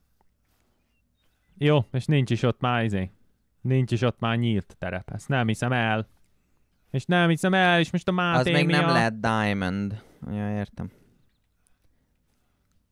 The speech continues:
Speaker 2: A hetes még nem lett Diamond, de hogyhogy.
Speaker 1: Most gyorsan.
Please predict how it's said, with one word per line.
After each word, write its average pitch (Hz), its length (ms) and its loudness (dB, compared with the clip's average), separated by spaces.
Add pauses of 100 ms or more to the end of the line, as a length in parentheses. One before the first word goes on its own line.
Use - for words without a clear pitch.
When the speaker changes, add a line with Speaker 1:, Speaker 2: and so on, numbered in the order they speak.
(340)
Speaker 2:
A 107 100 -12
hetes 107 400 -2
még 101 120 -4
nem 90 160 -4
lett 95 160 -4
Diamond, 90 380 -6
de 92 60 -6
hogyhogy. - 420 -6 (2000)
Speaker 1:
Most 143 200 0
gyorsan. 151 320 0